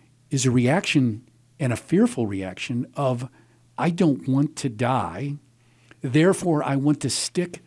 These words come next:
myself in a computer or stick myself somewhere else," as opposed to believing the truth that God has put in front of us, that we have eternity. We will be forever. We will be with him forever, and we will have this transformed body.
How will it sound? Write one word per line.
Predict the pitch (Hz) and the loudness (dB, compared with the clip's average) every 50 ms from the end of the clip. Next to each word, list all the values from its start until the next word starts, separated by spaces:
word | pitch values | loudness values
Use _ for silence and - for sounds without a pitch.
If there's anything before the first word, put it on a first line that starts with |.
| _ _ _ _ - - | _ _ _ _ -12 -6
myself | 135 123 123 120 113 - - - - 202 185 143 110 107 - | -4 -2 -2 -2 -2 -2 -2 0 0 0 0 0 -2 -2 -6
in | - 151 135 139 | -4 -2 -2 -2
a | 135 | -2
computer | - - 127 113 - - - 180 175 156 160 151 123 | -4 -8 -8 -8 -10 -6 -2 -2 0 2 2 0 0
or | 104 | -2
stick | - - - 170 165 - - | -4 -6 -6 -6 -6 -4 -4
myself | 131 127 - - - 143 127 - | -4 -4 -4 -4 -4 -4 -4 -4
somewhere | - - 156 160 151 143 131 131 | -4 -2 -2 0 2 2 0 0
else," | 135 156 160 135 120 - - - _ _ _ _ _ _ _ _ _ _ _ _ _ _ _ - | 0 0 0 -2 -2 -4 -8 -12 _ _ _ _ _ _ _ _ _ _ _ _ _ _ _ -4
as | 151 123 110 120 | -2 -2 -2 -2
opposed | - - 156 170 196 202 - | -2 0 0 0 0 0 0
to | - 131 | -2 -2
believing | 113 139 131 139 165 160 170 156 135 | 0 0 0 2 2 2 2 2 2
the | 113 | 0
truth | - - - - 180 220 233 165 104 - _ - - - - - - _ - | -2 -6 -8 -2 0 2 2 2 0 -6 _ -20 -20 -20 -20 -20 -20 _ -6
that | 139 - | -6 -4
God | - 143 143 147 | -2 -2 0 0
has | 139 127 | -2 -2
put | - - - - - | -4 -6 -6 -4 -4
in | 117 | -6
front | - - 165 214 214 | -6 -2 -2 0 0
of | 127 | 0
us, | 101 92 - - - - - _ - - - - | -2 -6 -8 -10 -12 -16 -20 _ -20 -20 -8 -4
that | 160 156 - | -4 -2 0
we | 170 208 208 180 | 0 2 2 4
have | 135 139 180 220 240 214 135 | 2 4 4 4 4 2 2
eternity. | 123 110 - - - 123 113 95 92 90 92 90 | 0 -4 -4 -6 -6 -6 -4 -4 -6 -10 -12 -6
We | 131 156 | -4 -4
will | 185 156 165 202 202 | -2 0 -2 -2 -2
be | 185 160 180 151 123 | -2 -4 -2 -4 -4
forever. | - - 127 117 113 107 107 101 | -2 -2 -2 -2 -2 -4 -6 -6
We | 98 120 135 | -6 -6 -6
will | 139 143 151 151 | -2 -2 -2 -2
be | 139 135 120 | 0 -2 -2
with | 117 120 131 185 214 196 - | -2 -2 -2 0 -2 -2 0
him | 160 143 143 | 0 0 0
forever, | 139 - 135 127 123 120 123 123 117 - - - - - - | -2 -2 -4 -4 -4 -2 -4 -4 -6 -6 -12 -20 -20 -16 -6
and | - 139 139 | -4 -2 0
we | 143 139 | 0 0
will | 127 127 117 | -2 -4 -6
have | - - 160 170 165 151 | -6 -6 -6 -4 -4 -4
this | 123 104 - | -4 -6 -8
transformed | - - - 131 127 123 - - - 131 127 113 110 | -8 -6 -4 -2 -2 -2 -4 -4 -4 -2 -2 -2 -2
body. | 107 123 143 143 127 101 90 - | -2 -4 -4 -4 -4 -6 -8 -12